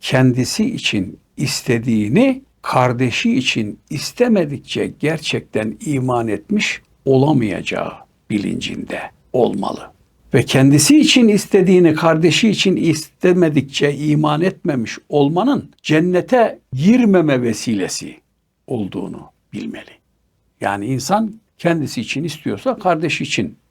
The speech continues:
daha çok isteyecek ki cennete girebilsin. Yoksa cennete giremeyeceğinin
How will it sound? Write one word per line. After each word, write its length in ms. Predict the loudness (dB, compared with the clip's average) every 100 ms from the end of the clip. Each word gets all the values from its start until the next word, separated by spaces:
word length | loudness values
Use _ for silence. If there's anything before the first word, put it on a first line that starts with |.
| _ _ -2
daha 160 | -2
çok 260 | -2 -8 -14
isteyecek 560 | -16 -10 -2 -2 -2 _ _ _ _
ki 280 | 0 0 0 -6
cennete 460 | -6 -4 -6 -10 -14
girebilsin. 560 | -14 -16 -18 -18 -18 -20 _ 0
Yoksa 420 | 0 0 -2 -2
cennete 420 | -4 -4 -4 -6
giremeyeceğinin 800 | -4 -4 -4 -8 -12 -12 -12 -12